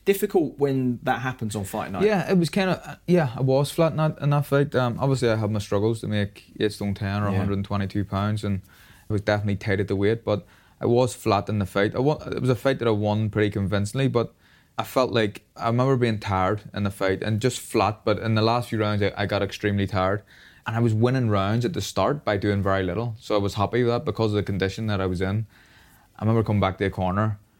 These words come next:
Speaker 2: and Shane McGuigan, my trainer at the time, was saying, "You're winning rounds, just keep doing what you're doing.
Speaker 1: Mm.
Speaker 2: If it's gonna be boring, it's gonna be boring." And that was the race, the right advice in the end. But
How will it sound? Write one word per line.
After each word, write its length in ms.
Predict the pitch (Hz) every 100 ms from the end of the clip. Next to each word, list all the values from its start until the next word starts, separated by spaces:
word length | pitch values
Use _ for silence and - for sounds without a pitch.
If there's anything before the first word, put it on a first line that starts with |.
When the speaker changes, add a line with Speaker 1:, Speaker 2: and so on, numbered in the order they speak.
| _ _ -
Speaker 2:
and 460 | 98 95 92 87 - _ -
Shane 280 | - 104 98
McGuigan, 420 | 90 95 98 98
my 80 | 95
trainer 260 | 104 98
at 60 | 92
the 80 | 87
time, 320 | 92 92 95
was 100 | 90
saying, 460 | 95 92 92 90 - -
"You're 140 | 101
winning 200 | 98 95
rounds, 280 | 90 92 104
just 160 | 101 -
keep 160 | 101
doing 160 | 95 90
what 60 | 90
you're 80 |
doing. 320 | 90 90 101 107
Speaker 1:
Mm. 260 | 95 87 87 _
Speaker 2:
If 100 | 101
it's 100 | -
gonna 200 | - 104
be 100 | 95
boring, 300 | 90 92 98
it's 80 | 101
gonna 220 | - 98
be 80 | 92
boring." 400 | 90 92 107 113 - - -
And 80 | 110
that 100 | 117
was 120 | 110 104
the 60 |
race, 340 | 101 104 - - -
the 180 | - 98
right 180 | 98 95
advice 420 | 90 95 113 -
in 60 |
the 60 | 101
end. 260 | 95 113 117
But 240 | 107